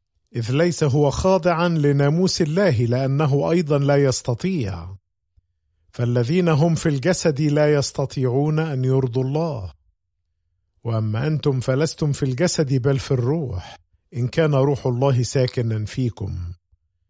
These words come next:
ولكن إن كان أحد ليس له روح المسيح فذلك ليس له. وإن كان المسيح فيكم فالجسد ميت بسبب الخطية،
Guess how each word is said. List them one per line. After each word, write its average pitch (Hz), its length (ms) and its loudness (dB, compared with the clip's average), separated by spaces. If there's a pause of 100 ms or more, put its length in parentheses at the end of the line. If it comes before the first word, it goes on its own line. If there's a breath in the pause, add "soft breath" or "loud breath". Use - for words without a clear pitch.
(360)
ولكن 117 760 -2 (640)
إن 120 100 -2
كان 180 260 2
أحد 180 420 0
ليس 160 380 0
له 147 340 2
روح 196 260 -4
المسيح 139 720 -2 (680)
فذلك 127 600 0
ليس 117 320 -2
له. 113 560 -2 (1080)
وإن 113 180 -2
كان 135 220 0
المسيح 123 580 0
فيكم 180 640 0
فالجسد 143 600 0
ميت 151 520 2
بسبب 135 560 0
الخطية، 113 800 -4